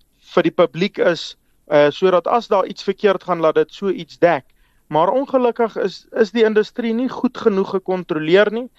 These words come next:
en daar is verskriklik baie, veral uit die buiteland uit, nuwe kontrakteurs wat inkom, veral uit Indië uit, wat masjiene van daar af inbring en oralster beginne boor en hulle het geen versekering. Dit is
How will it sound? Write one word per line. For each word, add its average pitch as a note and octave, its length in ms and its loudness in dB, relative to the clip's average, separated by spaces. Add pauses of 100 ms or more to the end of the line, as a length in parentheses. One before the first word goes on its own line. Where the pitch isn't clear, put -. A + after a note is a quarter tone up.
(360)
en E3 160 0
daar E3+ 180 4
is F3 80 -6
verskriklik B3+ 640 -2
baie, G3 520 0 (400)
veral A3+ 380 2
uit G#3+ 100 2
die G3+ 100 -2
buiteland A3 680 0
uit, G3 200 0 (500)
nuwe F3+ 300 0
kontrakteurs G#3 760 -2
wat F3 200 -2 (100)
inkom, G#3+ 380 -2
veral E3+ 340 0
uit G3+ 180 -2
Indië G#3+ 340 -2
uit, G#3 260 0 (500)
wat C#3+ 160 -2
masjiene G3+ 400 -2
van F#3 220 -2
daar E3 180 2
af F#3+ 140 -2
inbring G#3 560 -2
en E3 440 -6 (640)
oralster A3 460 2
beginne F#3 400 -2
boor F#3 420 0
en D3+ 500 -4 (360)
hulle D3+ 160 4
het E3+ 240 -2
geen B3 260 0
versekering. G3+ 920 -2
Dit D#3 180 0
is F3 340 -4